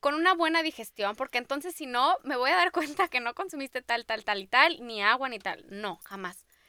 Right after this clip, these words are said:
Aquí se trata de, bueno, yo creo que hoy en día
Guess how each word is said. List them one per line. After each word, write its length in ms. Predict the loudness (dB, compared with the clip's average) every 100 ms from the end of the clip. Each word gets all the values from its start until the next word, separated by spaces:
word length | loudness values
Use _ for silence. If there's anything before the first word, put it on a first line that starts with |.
| -20 -16 -8
Aquí 240 | -6 -4
se 140 | -6
trata 560 | -2 2 2 4 2 2 -4
de, 680 | -8 -4 -2 -2 -6 -10 -20 _ _ -20 _
bueno, 160 | -4 -2
yo 140 | -2
creo 160 | -2 -4
que 120 | -2
hoy 100 | -2
en 160 | -2 -4
día 360 | 0 2 0